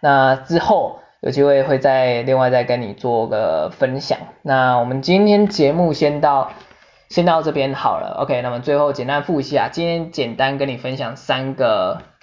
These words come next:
理财策略。OK，首先第一个策略就是你要先了解你自身的财务状况嘛，然后可以透过什么工具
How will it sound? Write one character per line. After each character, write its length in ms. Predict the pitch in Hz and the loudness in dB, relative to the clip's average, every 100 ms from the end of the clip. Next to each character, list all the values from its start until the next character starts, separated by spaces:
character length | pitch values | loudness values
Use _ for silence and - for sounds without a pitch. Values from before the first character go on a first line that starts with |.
| _ _ _ _ _ | _ _ _ _ _
理 160 | 135 127 | -4 -2
财 260 | - 113 | 0 0
策 320 | 113 - 135 | 0 0 0
略。 260 | 123 120 87 - _ | 0 -6 -10 -16 _
OK， 240 | - 139 117 | -6 -2 -2
首 140 | 135 | -2
先 140 | 131 180 | -2 -2
第 120 | 214 | 0
一 60 | |
个 60 | 175 | 0
策 200 | - 151 | 2 2
略 140 | 139 | 2
就 80 | 123 | 0
是 300 | 127 127 104 - _ - | -4 -6 -8 -12 _ -4
你 80 | 127 | 0
要 80 | |
先 220 | 135 135 139 | 0 0 0
了 180 | 120 127 | 0 2
解 300 | 135 113 - | 0 -2 -4
你 100 | 127 | -12
自 220 | 127 156 | -8 -6
身 220 | 131 127 127 | -2 0 2
的 260 | 120 110 113 | 2 2 0
财 180 | - | -2
务 120 | 120 127 | -2 0
状 220 | 123 92 | -2 -2
况 260 | - - | -4 -6
嘛， 120 | 78 - - - _ | -8 -16 -18 -20 _
然 120 | - | -6
后 360 | 143 143 139 135 | 0 2 2 0
可 120 | 151 | 0
以 60 | 139 | 0
透 120 | 160 | 0
过 120 | 151 | 0
什 100 | 131 | -2
么 100 | 113 | -6
工 180 | 127 127 | -6 -6
具 360 | 131 113 - | -6 -10 -14